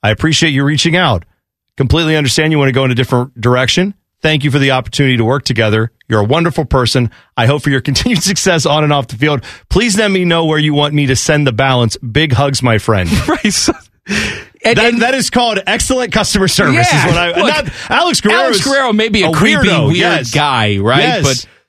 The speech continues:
Speaker 2: you know, Antonio Brown saying, "Hey, I'm not on your, your buddy's team anymore, so I don't want, I don't want to have to pay you a hundred thousand dollars. Give me the money back." Alex Guerrero says, "Yes, sir, my friend. Where would,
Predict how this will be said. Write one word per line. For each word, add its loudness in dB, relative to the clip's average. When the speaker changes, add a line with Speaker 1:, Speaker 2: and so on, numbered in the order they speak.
Speaker 2:
you 0
know, 2
Antonio 0
Brown 0
saying, 0
"Hey, 2
I'm 0
not 0
on -2
your, -2
your -4
buddy's -2
team 0
anymore, 2
so 0
I 0
don't 0
want, 0
I 2
don't 0
want -2
to 2
have 0
to 0
pay 2
you 0
a 0
hundred 0
thousand 0
dollars. 0
Give 0
me 0
the 0
money 0
back." 0
Alex 0
Guerrero 0
says, -2
"Yes, 0
sir, 2
my 2
friend. 0
Where 0
would, -2